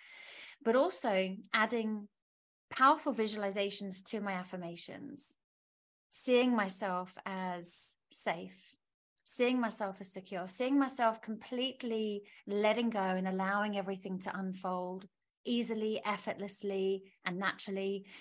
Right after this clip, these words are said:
seeing myself in healthy, close, connected relationships, seeing myself traveling the world, whatever it might be. As I'm writing down my affirmations, I create a visual to go with those affirmations.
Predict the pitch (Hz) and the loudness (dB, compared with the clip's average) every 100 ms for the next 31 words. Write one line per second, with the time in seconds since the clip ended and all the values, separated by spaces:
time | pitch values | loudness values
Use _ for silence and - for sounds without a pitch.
0 | - - 269 262 240 233 220 214 202 190 | -10 2 4 4 2 2 0 0 -2 -2
1 | 185 - 262 247 247 - 208 202 - - | -4 -2 0 2 0 -2 -4 -4 -8 -2
2 | 226 214 220 - 208 - 190 190 190 190 | 0 0 -2 -6 -8 -8 -12 -8 -4 -4
3 | 185 185 175 165 - - 214 196 190 190 | -4 -8 -8 -8 -10 -6 -4 -2 -4 -6
4 | 196 190 190 - 285 262 262 254 240 254 | -6 -6 -8 -8 -6 -4 -2 -2 -2 0
5 | 254 240 208 175 180 - - 240 240 285 | 4 4 2 -2 -8 -14 -2 4 6 8
6 | 294 262 247 233 208 190 202 220 208 220 | 6 6 2 2 0 0 0 -2 0 0
7 | 247 254 247 226 220 208 190 208 220 240 | 0 0 0 0 0 -2 -4 -2 0 2
8 | - 190 190 214 - - 220 214 220 196 | 0 0 0 -2 -4 -4 0 0 0 -6
9 | 175 185 339 277 196 185 196 _ _ _ | -4 0 2 2 2 0 -2 _ _ _
10 | - 233 214 202 190 220 226 196 185 - | -4 -2 0 0 0 2 2 -2 -4 -6
11 | 185 175 170 170 175 - | -6 -6 -6 -6 -8 -10